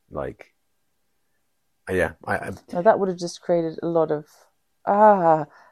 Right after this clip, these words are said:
Speaker 1: Yeah.
Speaker 2: anxiety and worry, and of course also feeling hot. But, but yeah, that, that's not where we are. Well, that's not where we were, where we,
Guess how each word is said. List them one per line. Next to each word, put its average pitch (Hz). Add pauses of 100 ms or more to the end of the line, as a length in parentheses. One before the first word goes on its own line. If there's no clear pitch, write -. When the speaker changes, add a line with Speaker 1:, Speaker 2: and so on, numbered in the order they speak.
(120)
Speaker 1:
Yeah. -
Speaker 2:
anxiety 165 (100)
and 156
worry, 151
and 147
of -
course 175
also 165
feeling 156
hot. 156
But, 147 (680)
but 160
yeah, - (240)
that, 190
that's 220
not 233
where 208
we 196
are. 180 (1040)
Well, 170
that's 180
not 214
where 220
we 208
were, 208
where 196
we, 185